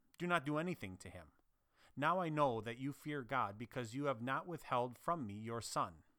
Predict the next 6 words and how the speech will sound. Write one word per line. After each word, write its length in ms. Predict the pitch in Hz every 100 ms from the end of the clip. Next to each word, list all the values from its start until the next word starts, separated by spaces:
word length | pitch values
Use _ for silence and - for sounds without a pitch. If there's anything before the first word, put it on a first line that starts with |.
| _ _ -
your 220 | 123 143
only 280 | 180 135 92
son." 360 | - 90 - - _ _ _ _ _ _ _ _ _ _ _ _ -
Abraham 440 | 165 156 135 123
looked 240 | 127 120 -
up, 340 | 127 107 -